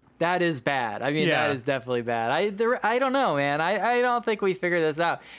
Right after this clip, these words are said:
Speaker 1: You know, we still have a few days until Halloween, so I, I think I'm gonna, like, meditate on it.
Speaker 2: Yeah, let's, let's let this one stew.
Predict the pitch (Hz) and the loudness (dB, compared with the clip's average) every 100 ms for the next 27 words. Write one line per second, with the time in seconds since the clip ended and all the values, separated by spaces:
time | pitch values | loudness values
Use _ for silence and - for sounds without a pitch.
0 | - 180 196 202 202 208 240 233 214 185 | -2 0 2 2 2 0 0 2 0 0
1 | 196 190 185 175 170 160 180 160 165 165 | 0 2 2 0 -2 -2 0 2 0 0
2 | 160 160 160 - 160 151 147 - - - | 0 -2 -2 -2 0 0 -2 -6 -20 -8
3 | 165 175 185 - 349 370 247 202 160 131 | -4 -4 -2 -2 0 0 0 2 0 -2
4 | 135 156 151 - 131 117 113 110 101 - | -2 0 0 -2 -4 -4 -6 -8 -12 -6
5 | 165 165 151 120 131 208 214 240 240 - | 0 2 2 2 2 0 0 0 0 -2
6 | - 202 196 202 - 190 156 156 151 - | -4 -2 0 0 0 -2 0 0 0 -2
7 | - 131 110 | -2 0 0